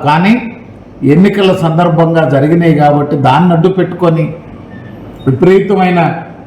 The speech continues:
దుష్ప్రచారం చేసే ప్రయత్నం చేశారు జగన్మోహన్ రెడ్డి గారు.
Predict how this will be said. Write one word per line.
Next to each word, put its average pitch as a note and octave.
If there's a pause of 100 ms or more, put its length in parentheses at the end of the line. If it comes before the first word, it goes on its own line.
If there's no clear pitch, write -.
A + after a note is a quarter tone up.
దుష్ప్రచారం F3+
చేసే D#3+
ప్రయత్నం E3
చేశారు C#3+
జగన్మోహన్ B2
రెడ్డి G2
గారు. F#2+